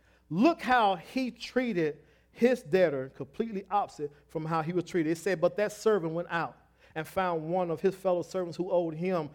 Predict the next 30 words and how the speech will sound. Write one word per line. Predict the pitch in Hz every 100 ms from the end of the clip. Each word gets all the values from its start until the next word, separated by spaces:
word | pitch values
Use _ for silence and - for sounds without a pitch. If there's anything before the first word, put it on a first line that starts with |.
| - -
a | 147
hundred | 131 - 233 202 123 110 _ _ _ _ _ _ -
denarius." | 156 156 139 131
That's | 170 170
like, | 185 170
like | 151
I | -
said, | 156 -
ten | 208 190
bucks | 170 135 - _ _
compared | 156 175 170
to | 165
his | 160
several | - 180 160
millions. | 165 170 120 98 _ _ _ _ _ _ _ 147
And | 147
he, | 180 180 -
and | 151
he | 151 185
laid | 175 156 127
hands | 123 202 190 147
on | 147 135
him | 143 131 123
and | 117 -
took | 196 185
him | 160 139
by | 147
the | 131
throat, | - 160 151
saying, | 143 127